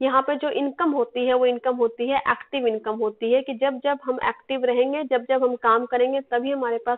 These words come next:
income आएगी, नहीं तो income नहीं आएगी। दूसरा जो quadrant होता है वो होता है सेल्फ एम्प्लॉय का, या इसको हम लोग small business owner भी बोलते हैं, या इसको हम लोग, अ, professional भी बोलते हैं।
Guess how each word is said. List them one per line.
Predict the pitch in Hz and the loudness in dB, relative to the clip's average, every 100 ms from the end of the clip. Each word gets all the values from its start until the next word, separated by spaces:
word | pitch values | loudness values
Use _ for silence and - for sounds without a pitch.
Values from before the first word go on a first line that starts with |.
| - | -4
income | 220 208 233 220 | -8 -6 -4 -2
आएगी, | 220 240 | -4 -4
नहीं | 277 233 | -2 -2
तो | 233 269 | -2 -4
income | 233 220 285 | -6 -6 -6
नहीं | 247 220 220 208 | -2 -4 -2 -6
आएगी। | - - - _ _ _ _ _ _ _ _ _ _ _ - - - - _ _ _ 269 | -10 -18 -20 _ _ _ _ _ _ _ _ _ _ _ -20 -20 -20 -20 _ _ _ 6
दूसरा | 330 370 359 | 8 8 8
जो | 370 | 6
quadrant | 320 277 294 302 302 | 8 8 6 2 2
होता | 277 277 | 2 4
है | 285 | 4
वो | 262 | 4
होता | 254 254 | 2 4
है | 247 | 2
सेल्फ | 247 247 254 269 | 4 0 2 0
एम्प्लॉय | 262 254 254 254 | -6 0 2 2
का, | 262 277 | 0 2
या | 247 | 4
इसको | 233 - 240 | 4 2 2
हम | |
लोग | 240 226 | 2 0
small | 226 240 240 269 | -2 0 2 4
business | 247 247 262 262 | 2 2 0 0
owner | 240 247 247 | 0 2 2
भी | 254 | 0
बोलते | 247 240 - 254 | 2 2 2 -4
हैं, | 254 254 | 0 0
या | 247 | 2
इसको | 233 233 240 | 0 -2 -6
हम | 240 226 | -4 0
लोग, | 226 220 | 0 0
अ, | - - - - 226 220 220 | -16 -20 -6 6 8 8 4
professional | 214 - 233 233 277 - 302 294 | 0 4 4 4 -2 0 0 0
भी | 254 262 | -2 -2
बोलते | 240 233 233 240 | 2 2 2 0
हैं। | 247 247 | 2 2